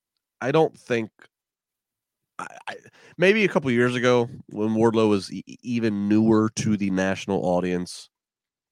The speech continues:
um, rather than putting him as the bodyguard for M J F, you, you, you know, maybe a, whatever, th-, and it gives credibility or gives, uh, you know, some kind of, like, mentorship, whatever, from Arn Anderson. But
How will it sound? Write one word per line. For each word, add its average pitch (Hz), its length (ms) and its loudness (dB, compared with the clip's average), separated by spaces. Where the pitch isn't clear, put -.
um, 78 600 -12
rather 92 420 -6
than 87 140 -12
putting 95 280 -12
him 92 160 -12
as 90 120 -12
the 85 100 -14
bodyguard 85 520 -12
for 87 140 -10
M 85 100 -10
J 85 140 -12
F, 85 220 -14
you, 80 100 -16
you, 73 240 -20
you 85 80 -18
know, 73 160 -18
maybe 82 340 -14
a, 80 80 -14
whatever, 92 460 -6
th-, 98 240 -10
and 95 200 -6
it 95 120 -6
gives 90 220 -8
credibility 87 500 -4
or 85 40 -8
gives, 82 360 -10
uh, 76 360 -10
you 71 100 -10
know, 65 120 -12
some 85 180 -14
kind 80 180 -8
of, 73 100 -10
like, 76 160 -10
mentorship, 82 580 -6
whatever, 80 240 -6
from 78 220 -10
Arn 78 160 -6
Anderson. 78 340 -10
But 82 160 -4